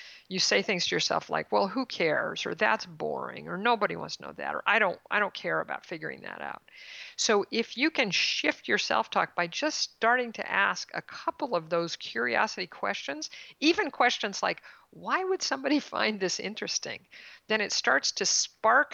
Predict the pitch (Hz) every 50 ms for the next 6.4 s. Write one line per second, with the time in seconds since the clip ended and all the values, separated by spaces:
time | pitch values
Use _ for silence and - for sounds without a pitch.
0 | 208 185 190 180 175 175 170 170 170 180 220 254 - 233 233 214 - - - 240
1 | 214 185 170 170 170 175 196 202 - - - 156 147 156 165 165 165 156 156 -
2 | - - 190 196 196 185 - - - - - _ - 208 202 202 - - - 349
3 | 359 - - 277 226 202 180 165 - - - - 294 285 - - 254 208 185 185
4 | 202 208 226 - - 220 180 170 165 170 180 175 196 233 254 - - 226 - -
5 | - 151 160 208 226 - - - 285 - - 285 269 - - - 277 277 277 277
6 | - - 285 294 302 - -